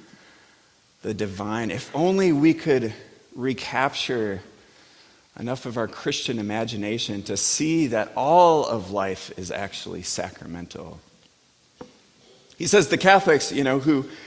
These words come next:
who go towards full, uh, con-, uh, transubstantiation, right, who say this is the real presence, but it's something that,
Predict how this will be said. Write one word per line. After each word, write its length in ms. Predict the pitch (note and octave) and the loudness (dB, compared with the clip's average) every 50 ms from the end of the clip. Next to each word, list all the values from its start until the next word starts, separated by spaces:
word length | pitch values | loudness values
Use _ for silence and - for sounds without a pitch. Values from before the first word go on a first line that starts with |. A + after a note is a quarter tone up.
| - - - - - - - | -20 -20 -20 -20 -20 -16 -6
who 140 | - F3 F3 | 0 0 2
go 220 | C3+ E3 E3+ F3 F3 | 6 8 8 8 8
towards 440 | F3 F3+ F3 D3+ D#3 D3 C3+ - | 6 6 8 8 8 8 6 4
full, 520 | - - - F3+ E3 D#3 D3+ B2+ G#2+ - - | 0 0 4 4 6 6 4 2 0 -4 -8
uh, 360 | - A2+ C3 B2 A#2 G#2+ G#2+ | -4 0 2 2 4 4 2
con-, 360 | A2 - - D3 C#3 C#3 - - | 0 -2 0 0 2 2 2 2
uh, 160 | C3+ A#2+ A2 | 2 2 2
transubstantiation, 1040 | A2+ - - D#3+ E3+ F#3 D#3 - C3+ B2 - B2+ A2 G2+ - - F#2+ - - F#2+ G2+ | 0 0 0 0 2 2 0 -2 -2 -2 -2 -4 -4 -4 -4 -4 -4 -4 -4 -2 2
right, 180 | A#2+ B2+ C#3+ | 2 2 2
who 100 | C#3 D3 | 2 0
say 180 | C#3 - E3 C#3+ | 0 2 2 2
this 260 | C3 C3+ E3+ D#3+ - | 2 2 2 2 4
is 280 | - F#3 G#3+ F#3 D#3 D#3 | 6 6 6 4 4 2
the 80 | F3 | 2
real 260 | D3 D3+ E3+ E3+ D#3+ | 4 6 8 8 8
presence, 580 | E3 - - F3+ E3 F#3+ F3 F3 D3+ C3+ A#2+ - | 6 4 4 6 6 6 6 4 2 2 0 -2
but 160 | - - B2+ | 2 2 4
it's 180 | C#3 B2+ B2+ - | 4 4 2 2
something 380 | - F#3+ E3 - E3+ D3 C#3 | 0 0 0 0 0 0 2
that, 280 | C3 C3+ A#2+ G#2 - - | 4 4 2 2 0 -4